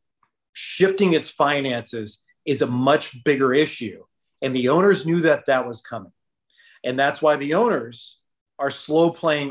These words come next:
all of this. And Major League Baseball has a terrible reputation of leaking information and getting into a war of words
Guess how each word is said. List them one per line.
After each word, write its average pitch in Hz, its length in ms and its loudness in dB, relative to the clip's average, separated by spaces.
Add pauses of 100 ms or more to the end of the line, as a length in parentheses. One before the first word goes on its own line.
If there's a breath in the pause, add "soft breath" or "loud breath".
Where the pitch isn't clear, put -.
all 131 300 2
of 98 100 -12
this. - 400 -20 (320 soft breath)
And 139 380 0
Major 175 320 4
League 185 140 4
Baseball 151 320 2
has 117 120 -8
a 110 100 -14 (260)
terrible 160 420 2
reputation 123 960 -8 (420 soft breath)
of 127 320 2
leaking 165 480 -4
information 139 880 -2 (120)
and 135 240 -6
getting 165 400 4
into 147 380 0
a 120 60 4
war 127 380 4
of 127 160 0
words 113 640 -8